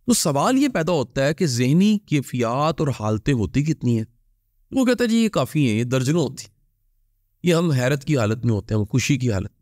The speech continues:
गम की हालत, परेशानी की हालत, हम एक तजस्सुस की हालत में होते हैं, हम बाज़ औक़ात बड़े मुतमईन होते हैं,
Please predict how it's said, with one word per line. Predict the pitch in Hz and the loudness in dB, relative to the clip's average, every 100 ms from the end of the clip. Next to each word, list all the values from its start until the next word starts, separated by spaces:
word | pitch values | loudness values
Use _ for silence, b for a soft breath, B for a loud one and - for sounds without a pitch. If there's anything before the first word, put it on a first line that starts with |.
| - | -4
गम | 120 131 | 0 2
की | 131 | 2
हालत, | 113 95 - _ | 2 0 -4 _
परेशानी | 123 113 113 123 | -2 0 2 2
की | 123 | 0
हालत, | 113 104 _ _ _ _ _ _ _ _ _ - | -4 -4 _ _ _ _ _ _ _ _ _ -2
हम | 175 214 214 - _ _ - | 0 0 -2 -12 _ _ -2
एक | 180 - | -2 -2
तजस्सुस | 185 175 190 - 226 | -2 0 0 -2 -2
की | - 202 | 0 0
हालत | 135 104 | 0 0
में | 135 | 0
होते | 104 95 _ | -2 -4 _
हैं, | _ _ _ _ - | _ _ _ _ -4
हम | 196 208 | 0 2
बाज़ | 202 226 | 2 0
औक़ात | 214 226 190 | -2 -4 -2
बड़े | 214 | -2
मुतमईन | 208 175 - 123 139 | 0 -2 -2 0 0
होते | 101 - | -2 -8
हैं, | - | -18